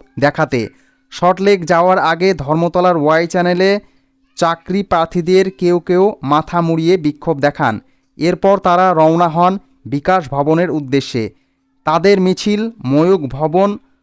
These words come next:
মোড়ের সামনে আটকে দেয় পুলিশ। বিক্ষোভকারীরা সেখানেই বসে পড়েন। মুখ্যমন্ত্রীর হস্তক্ষেপ দাবি করতে থাকেন তারা। এর ফলে যান চলাচলে ব্যাপক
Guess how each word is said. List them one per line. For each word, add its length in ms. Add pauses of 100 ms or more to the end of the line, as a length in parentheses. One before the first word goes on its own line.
(160)
মোড়ের 300
সামনে 400
আটকে 360
দেয় 200
পুলিশ। 480 (600)
বিক্ষোভকারীরা 840
সেখানেই 480
বসে 240
পড়েন। 280 (440)
মুখ্যমন্ত্রীর 760
হস্তক্ষেপ 560
দাবি 300
করতে 320
থাকেন 360
তারা। 260 (360)
এর 160
ফলে 380 (160)
যান 300
চলাচলে 440
ব্যাপক 560